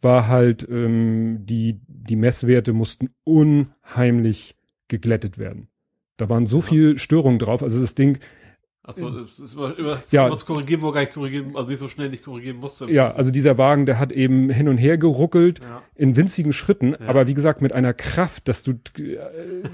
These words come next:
Speaker 1: das hättest du niemals mit der Hand unterbinden können. Du
Speaker 2: Ja.
Speaker 1: hättest das Ding nicht mit der Hand festhalten können und sagen können, "Hör auf zu zittern."
Speaker 2: Ja.
Speaker 1: Der hatte so eine Kraft und wie gesagt, hat dann immer geruckelt, geruckelt und irgendwann hab ich, was weiß ich, die letzten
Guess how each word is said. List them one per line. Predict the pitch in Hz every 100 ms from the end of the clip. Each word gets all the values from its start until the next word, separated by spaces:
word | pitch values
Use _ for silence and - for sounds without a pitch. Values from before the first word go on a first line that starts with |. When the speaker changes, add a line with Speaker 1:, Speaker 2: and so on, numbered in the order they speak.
| 143
Speaker 1:
das | 147 -
hättest | 156 -
du |
niemals | 165 208 175 175
mit | 165
der | 139
Hand | 165 160 -
unterbinden | 151 151 127 165 - 104
können. | 110 104
Du |
Speaker 2:
Ja. | 139
Speaker 1:
hättest | 160 -
das | 151 143
Ding | 170 170 160
nicht | 190 175
mit | 165
der | 143
Hand | 165 -
festhalten | 175 - 160 151
können | 147 151
und | 143
sagen | 139 143
können, | 135 131
"Hör | 139
auf | 131 127
zu | 131
zittern." | - 123 120 135 - -
Speaker 2:
Ja. | 127 127 143 _ _ -
Speaker 1:
Der | 120
hatte | 139 139
so | 120 165
eine | 147 147
Kraft | - 147 -
und | 131
wie | 147
gesagt, | 147 120
hat | 139 131
dann |
immer | 131 127
geruckelt, | 120 139 170 135
geruckelt | 127 147 156
und | 135
irgendwann | 139 147 139 117
hab | 131
ich, | 127 - _ _ _ _ -
was | -
weiß | 123 -
ich, | 139 -
die | 120
letzten | 143 156 - 143 139 135